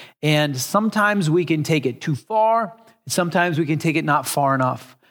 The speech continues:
And that's what I wanna talk about today. We're gonna talk about life balance with your purpose in Christ.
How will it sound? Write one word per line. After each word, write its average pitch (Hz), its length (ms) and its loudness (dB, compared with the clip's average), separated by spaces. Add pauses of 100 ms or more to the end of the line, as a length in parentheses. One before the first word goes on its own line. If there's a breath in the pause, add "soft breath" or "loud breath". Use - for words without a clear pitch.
(140 soft breath)
And 151 140 2
that's 151 160 0
what 160 100 4
I 147 40 6
wanna 147 240 0
talk 135 280 0
about 131 300 0
today. 131 340 0
We're 127 100 -2
gonna 147 140 0
talk 156 280 2
about 139 260 0
life 156 400 0
balance 156 600 0 (280 soft breath)
with 135 180 -2
your 170 220 2
purpose 156 480 -2
in 135 140 -2
Christ. - 400 -4